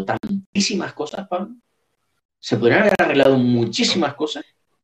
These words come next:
si, si hubiera ido una comunicación mutua. Y, y, vamos, cuando me fui a dar cuenta, no es que me hubiera estado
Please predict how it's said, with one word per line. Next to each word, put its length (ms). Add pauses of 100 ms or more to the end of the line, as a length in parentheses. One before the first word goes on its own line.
(840)
si, 720
si 240
hubiera 320
ido 340
una 260
comunicación 600 (100)
mutua. 720 (2250)
Y, 680
y, 520 (220)
vamos, 300
cuando 180
me 100
fui 140
a 40
dar 240
cuenta, 500 (920)
no 140
es 80
que 140
me 140
hubiera 360
estado 760